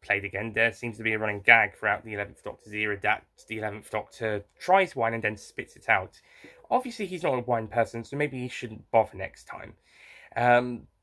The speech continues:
anyway, so Canton then appears, an older Canton, played by the father of the actor who will actually be playing young Canton, funnily enough.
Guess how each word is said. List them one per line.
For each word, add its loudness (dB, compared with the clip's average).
anyway, 4
so -6
Canton -4
then -6
appears, -6
an -14
older 2
Canton, -2
played 0
by 2
the -2
father 2
of -2
the 0
actor 0
who -6
will -2
actually -6
be -8
playing 0
young 0
Canton, -8
funnily -2
enough. -10